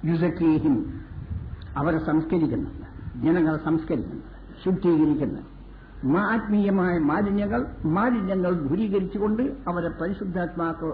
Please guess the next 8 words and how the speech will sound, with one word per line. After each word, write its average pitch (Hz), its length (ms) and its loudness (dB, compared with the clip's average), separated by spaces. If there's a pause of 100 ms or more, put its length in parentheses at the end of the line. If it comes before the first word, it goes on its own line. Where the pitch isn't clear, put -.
ആക്കി 165 200 -4
തീർക്കുന്നു 156 400 -4 (720)
ജോലി. 143 260 2 (2000)
ഏ? 165 80 2 (1120)
ആ 254 160 2
നിലയ്ക്ക് 269 680 0
മഹാന്മാരായ 240 720 2
സഹാബത്തെ, 208 680 -2